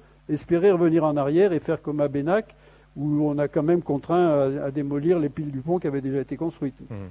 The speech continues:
Speaker 1: Mais c'est pas la même échelle.
Speaker 2: Camille Rougier, co-, comment vous, vous l'entendez là aussi, ce, ce message de, à la fois de Patrick et puis d'Alain à l'instant ?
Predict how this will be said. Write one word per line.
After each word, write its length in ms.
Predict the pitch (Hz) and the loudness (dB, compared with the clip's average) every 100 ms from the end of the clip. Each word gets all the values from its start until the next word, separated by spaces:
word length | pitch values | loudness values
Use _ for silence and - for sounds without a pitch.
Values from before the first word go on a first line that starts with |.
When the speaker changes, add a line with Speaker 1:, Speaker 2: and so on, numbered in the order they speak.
| 87 | -10
Speaker 1:
Mais 60 | 135 | -8
c'est 140 | 139 | -4
pas 120 | 143 147 | -2 0
la 80 | 143 | 0
même 160 | 147 | -2
échelle. 280 | 165 139 131 131 - | -4 -4 -8 -10 -2
Speaker 2:
Camille 260 | 170 170 165 | 4 6 6
Rougier, 500 | 147 131 143 202 226 | 4 2 4 2 0
co-, 180 | - 190 | -6 -8
comment 260 | - 127 143 | -4 -2 0
vous, 220 | 131 113 | 0 -2
vous 100 | 110 | -2
l'entendez 380 | 113 107 113 113 | -4 -2 -2 0
là 80 | 110 | -2
aussi, 240 | 101 120 | -4 -10
ce, 160 | - 139 | -10 -12
ce 180 | - 110 | -8 -6
message 460 | 104 - 117 110 | -6 -4 -6 -4
de, 500 | 98 92 90 90 95 104 | -4 -4 -4 -6 -8 -4
à 60 | 113 | -2
la 80 | |
fois 160 | 107 123 | -2 -4
de 40 | |
Patrick 440 | - 113 - 131 - | -2 -4 -4 -10 -10
et 40 | |
puis 140 | - 113 | -6 0
d'Alain 320 | 110 110 117 | 0 0 -4
à 80 | 98 | -6
l'instant ? 500 | 98 - - 101 | -8 -10 -14 -14